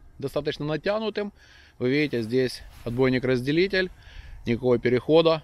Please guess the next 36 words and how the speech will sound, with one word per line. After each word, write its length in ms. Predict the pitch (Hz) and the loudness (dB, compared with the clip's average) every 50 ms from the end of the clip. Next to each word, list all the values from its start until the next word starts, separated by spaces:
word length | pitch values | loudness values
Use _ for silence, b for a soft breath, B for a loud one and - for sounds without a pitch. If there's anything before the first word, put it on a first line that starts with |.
| - | -6
мостика 500 | - 127 131 143 143 - - 127 - 117 | -4 -2 -2 -2 -2 -4 -6 0 0 2
нету. 500 | 113 117 127 139 151 156 - 170 165 165 - - _ _ - b b b b b b b b b b b b b b b - - - - - - - - | 2 2 2 2 0 -2 -2 -4 -6 -6 -8 -16 _ _ -20 b b b b b b b b b b b b b b b -20 -20 -20 -20 -20 -20 -14 -6
Тем 120 | - 107 | -4 2
более 300 | 107 113 120 120 117 113 | 4 6 6 8 6 4
нам 240 | 113 110 113 113 117 - - - | 4 2 0 0 -2 -8 -12 -6
говорят 280 | - 110 113 120 117 | -2 2 2 2 2
постоянно, 420 | - 120 107 - 117 117 117 117 113 | 2 -2 -2 0 0 2 2 2 0
что 160 | - - 117 | 0 0 0
это 120 | 110 - | 0 0
скоростная 500 | 110 - - 120 120 - - 120 120 123 | -2 0 2 0 2 2 0 0 2 0
трасса, 440 | 123 - 143 156 170 175 - - 160 | 2 2 2 2 2 2 0 0 0
а 40 | 135 | 0
на 100 | 117 107 | 0 -2
скоростной 400 | - - 117 117 107 - 123 120 | -4 -2 -4 -4 -2 -2 -4 -2
трассе 460 | - 123 127 135 139 - - 143 143 - - - - - | 0 0 0 0 0 -2 -6 -6 -6 -8 -12 -16 -14 -8
пешеходам 480 | - 107 110 117 - 127 123 123 123 120 | -6 -4 -4 -2 -2 -2 0 0 2 2
делать 320 | 120 123 123 123 120 - | 4 4 4 4 2 0
нечего. 520 | 127 131 123 107 90 - - 82 78 76 B B B B B B B B | 0 2 2 2 0 -2 -6 -8 -10 -10 B B B B B B B B
Ну 80 | 180 | -4
что 160 | 175 - 147 | 2 4 2
ж, 80 | 113 113 | 4 4
оставим 440 | 123 - - 160 151 147 147 135 127 | 0 0 4 4 4 4 4 2 0
пока 300 | 117 131 117 - 135 127 | -4 -4 -4 0 -2 0
этот 180 | 123 123 110 | 0 -2 -2
момент 480 | - 131 135 135 135 131 127 123 120 B B B B B | -2 -2 -2 2 2 2 2 0 -2 B B B B B
до 340 | 117 117 131 123 120 117 113 - - | 0 2 4 4 4 2 0 -8 -10
выяснения. 760 | - 110 120 123 123 113 - 131 139 160 175 180 180 180 180 175 - | -2 2 4 4 4 2 0 -4 -4 -2 -2 -2 -2 -4 -4 -8 -10
Может 220 | - 107 117 123 123 | -6 -6 -4 -4 -2
быть, 160 | 117 117 104 | -2 -2 -4
когда 240 | - 113 104 104 110 | -2 -4 -2 0 0
мы 100 | 113 110 | 0 -2
сюда 220 | - - 110 110 | -4 -4 -4 -4
приедем 440 | 110 - 110 110 110 107 110 107 98 | -2 -2 0 0 0 0 -2 -4 -6
с 200 | - - - - - | -6 -10 -12 -10 -6
финальным 360 | - 113 110 110 110 110 110 110 | -4 -2 0 0 0 0 0 0
обзором, 460 | 110 117 117 127 143 156 160 160 165 | -2 0 2 2 2 2 2 0 0